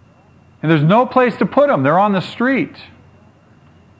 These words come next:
There are women and families and people in our congregation who are taking some of them in. But it's very limited in terms of our capacity.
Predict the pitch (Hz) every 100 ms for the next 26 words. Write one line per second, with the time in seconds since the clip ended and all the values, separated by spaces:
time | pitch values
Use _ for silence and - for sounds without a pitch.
0 | _ - 170 165 202 226 220 156 131 202
1 | 214 208 214 175 143 180 190 170 180 180
2 | 190 175 185 185 147 131 143 135 165 151
3 | 143 127 160 156 147 147 127 95 - -
4 | - - _ _ _ _ _ _ _ _
5 | _ _ _ _ _ _ - 135 117 147
6 | 143 139 131 117 110 107 127 120 113 113
7 | 104 - _ - 123 - 120 120 113 -
8 | 110